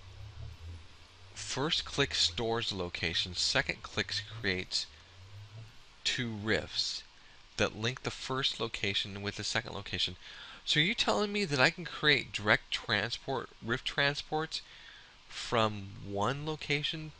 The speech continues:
to another? And does it have to be in the rift?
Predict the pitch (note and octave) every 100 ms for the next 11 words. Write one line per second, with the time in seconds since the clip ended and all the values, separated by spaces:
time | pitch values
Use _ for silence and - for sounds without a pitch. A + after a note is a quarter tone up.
0 | - - - C3+ D3+ D3 A2+ C3 G3 A3+
1 | - - - - - - - - F#2+ G2
2 | - - - - - - - - - A#2
3 | A#2 G#2 - - - - - A#2+ C3 C#3+
4 | - - - A2 A2+ - A2 G#2 G#2+ G2+
5 | G2 - A2 G#2+ G2+ F#2+ G2+ F#2 - -